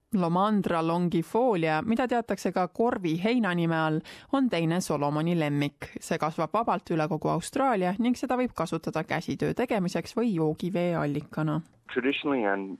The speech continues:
Speaker 2: till today, we still use it to basket weave, to weave things like eel traps or, um, string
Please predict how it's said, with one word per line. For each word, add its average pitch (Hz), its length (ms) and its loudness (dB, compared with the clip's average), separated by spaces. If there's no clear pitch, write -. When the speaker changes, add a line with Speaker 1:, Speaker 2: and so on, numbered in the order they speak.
Speaker 2:
till 98 260 0
today, 87 480 0
we 87 640 -2
still 107 200 0
use 90 220 -2
it - 120 -2
to 85 220 -2
basket 80 400 -2
weave, 104 300 0
to 82 140 -4
weave 80 280 0
things 82 320 -8
like 80 220 -2
eel 107 180 2
traps - 480 -4
or, 78 400 -4
um, 76 360 -2
string 92 640 -2